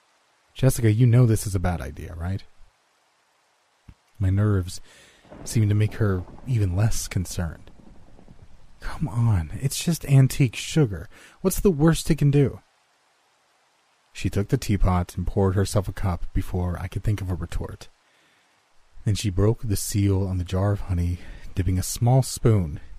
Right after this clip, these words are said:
into its smooth surface. She took a generous dollop and plunked it right into her mug. As she stirred it into the tea, she leaned forward, breathing the steam.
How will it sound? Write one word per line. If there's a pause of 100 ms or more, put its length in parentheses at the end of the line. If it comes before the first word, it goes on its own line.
(120)
into
its
smooth
surface. (1400)
She
took
a
generous
dollop (640)
and
plunked
it (340)
right (160)
into
her
mug. (1500)
As
she
stirred
it
into
the
tea,
she
leaned
forward,
breathing
the
steam.